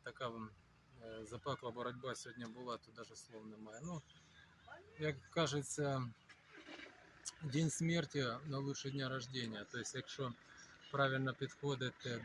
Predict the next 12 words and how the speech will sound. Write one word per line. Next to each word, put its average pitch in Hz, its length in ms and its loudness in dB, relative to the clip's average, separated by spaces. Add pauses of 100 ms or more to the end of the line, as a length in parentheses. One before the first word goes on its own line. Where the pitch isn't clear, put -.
до, 127 360 2 (800)
е, 113 500 2 (460)
поразок, 139 440 2 (1040)
то, 113 200 0
е, 117 100 2 (680)
якщо 120 480 2
робити 120 420 0
правильні 123 300 4
висновки, 123 640 -2
тільки 117 260 -4
тоді 123 320 0
людина 117 480 0